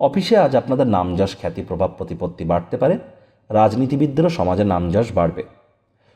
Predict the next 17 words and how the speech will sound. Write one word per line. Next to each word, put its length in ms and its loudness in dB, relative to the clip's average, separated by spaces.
শিক্ষার্থী 500 -2
বিদ্যার্থীদের 600 2
পড়াশোনায় 480 2
মনোযোগ 360 2
বৃদ্ধি 240 -2
করতে 300 -2
হবে। 220 0
উচ্চশিক্ষার 600 -2
জন্য 240 0
যারা 160 2
বিদেশ 380 0
যাত্রার 420 0
কথা 140 -2
ভাবছিলেন, 420 -2
প্রচেষ্টা 400 -2
জারি 260 2
রাখুন। 300 -2